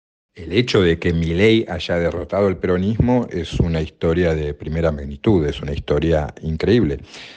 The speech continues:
Hay que tener en cuenta que el peronismo es la maquinaria electoral más perfecta de la Argentina. Quizás no al nivel del pri, de aquel Partido Revolucionario Institucional Mexicano, ah, pero sí, muy cerca de eso.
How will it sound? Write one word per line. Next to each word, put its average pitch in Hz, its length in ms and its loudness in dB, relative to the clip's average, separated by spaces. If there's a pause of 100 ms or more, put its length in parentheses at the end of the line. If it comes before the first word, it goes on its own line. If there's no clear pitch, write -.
(320)
Hay 85 160 0
que 82 100 0
tener 87 180 4
en 87 60 2
cuenta 101 320 2
que - 60 0
el 82 80 2
peronismo 92 720 2
es 76 200 -2
la 76 260 0
maquinaria 82 680 2
electoral 82 560 4
más 80 260 0
perfecta - 520 -2
de 78 60 0
la 78 60 0
Argentina. 87 560 -2 (320)
Quizás 117 400 0
no 113 240 6
al 107 160 6
nivel 104 640 4 (100)
del 82 400 -2
pri, 98 460 0
de 80 160 -2
aquel 82 340 0
Partido 78 720 0 (140)
Revolucionario 82 680 2
Institucional 85 800 -2
Mexicano, 95 720 0 (460)
ah, 85 420 0
pero 78 300 0
sí, 82 340 -6 (220)
muy 85 220 -2
cerca 85 360 0
de 76 120 -2
eso. - 240 -10